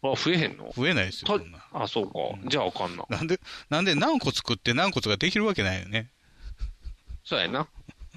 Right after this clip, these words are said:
Speaker 1: でもなんとなくイメージみんなそんな感じじゃない？
Speaker 2: そんな感じで
Speaker 1: 軟骨食べたら。
Speaker 2: 移植した方が早いと思うよ。
Speaker 1: コラーゲン、だ-、だって、あ、だからそうか、大丈夫博士とかに直してもらわなあかんねんな。
Speaker 2: 大丈夫博士はパワープロですけどね。
Speaker 1: あ、膝の、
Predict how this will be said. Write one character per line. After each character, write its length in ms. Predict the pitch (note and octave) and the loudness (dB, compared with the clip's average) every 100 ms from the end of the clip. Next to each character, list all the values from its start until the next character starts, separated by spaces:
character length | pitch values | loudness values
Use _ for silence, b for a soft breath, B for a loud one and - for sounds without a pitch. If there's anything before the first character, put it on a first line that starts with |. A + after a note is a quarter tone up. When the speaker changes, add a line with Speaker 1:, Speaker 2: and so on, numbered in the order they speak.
| - | -2
Speaker 1:
で 100 | C#4 | 2
も 120 | B3 | 4
な 160 | F3 G#3+ | 2 2
ん 60 | |
と 140 | A3+ B3 | 2 2
な 100 | B3 | 2
く 140 | D#3 | 4
イ 100 | D#3 | 4
メ 120 | G3 | 4
ー 80 | D#3+ | 4
ジ 120 | A#2 | 4
み 80 | B2 | 2
ん 40 | |
な 100 | C3+ | 2
そ 160 | G#2+ D#3+ | 2 2
ん 40 | |
な 80 | D3+ | 2
感 140 | C#3 C3 | 0 0
じ 60 | |
じ 60 | A#2+ | 0
ゃ 60 | |
な 100 | F2+ | 0
い？ 0 | - | -2
Speaker 2:
そ 120 | E3 | 0
ん 40 | |
な 160 | E3+ F#3 | 2 2
感 160 | G3+ F#3+ | 2 2
じ 60 | |
で 60 | - | 2
Speaker 1:
軟 100 | C3 | 2
骨 100 | C3+ | 2
食 40 | |
べ 80 | A#2+ | 0
た 0 | |
ら。 100 | F#2+ - B B | 0 -4 B B
Speaker 2:
移 100 | D#3 | 4
植 240 | E3 E3+ | 6 6
し 60 | F3 | 6
た 80 | F#3 | 6
方 80 | |
が 100 | G#2+ | 4
早 160 | D3 D#3+ | 4 2
い 60 | A#2+ | 2
と 80 | |
思 120 | F#2+ F2+ | 0 -4
う 60 | |
よ。 180 | F#2 A2+ _ b b b b | -6 -12 _ b b b b
Speaker 1:
コ 140 | F3+ | 0
ラ 160 | F3+ E3 | 2 2
ー 40 | |
ゲ 140 | C#3+ A#2 | 2 2
ン、 100 | B2+ | 0
だ-、 220 | C#3 B2 | 0 2
だ 100 | B2 | 0
っ 40 | |
て、 500 | - - - A2+ - - - | -2 -4 0 0 0 -6 -10
あ、 180 | - A#2+ | -2 0
だ 80 | B2+ | 2
か 40 | G#2+ | 4
ら 40 | |
そ 100 | C3+ | 2
う 40 | |
か、 100 | - | 2
大 200 | A2+ E3 | 2 4
丈 100 | D#3+ | 4
夫 80 | B2 | 4
博 220 | A#2 A#2 | 2 0
士 100 | G#2 | 0
と 80 | - | -2
か 120 | - F#2 | 0 2
に 240 | F#2 - - - | 0 -2 -12 -8
直 280 | - C3+ C#3 | -2 0 6
し 80 | - | 6
て 60 | |
も 80 | C3 | 6
ら 80 | B2 | 2
わ 40 | G#2+ | 0
な 80 | |
あ 40 | G2 | 0
か 100 | F#2 | -2
ん 40 | |
ね 60 | - | -4
ん 40 | |
な。 80 | C3+ | 0
Speaker 2:
大 160 | E3+ G3 | 2 4
丈 140 | F3+ | 2
夫 80 | C3+ | 2
博 140 | A#2+ | 2
士 80 | C#3 | 2
は 60 | A2 | 0
パ 120 | G2+ | 0
ワ 60 | G2+ | 0
ー 40 | |
プ 80 | A2+ | 0
ロ 40 | |
で 60 | G#2 | 0
す 100 | - | -2
け 60 | |
ど 80 | F2+ | -6
ね。 200 | G#2+ C#3 - _ _ - | -8 -10 -12 _ _ -4
Speaker 1:
あ、 480 | B2 - D3+ C#3 A2+ | 0 2 2 2 2
膝 360 | - D3 C3 B2 | 4 4 4 2
の、 200 | A#2 | 0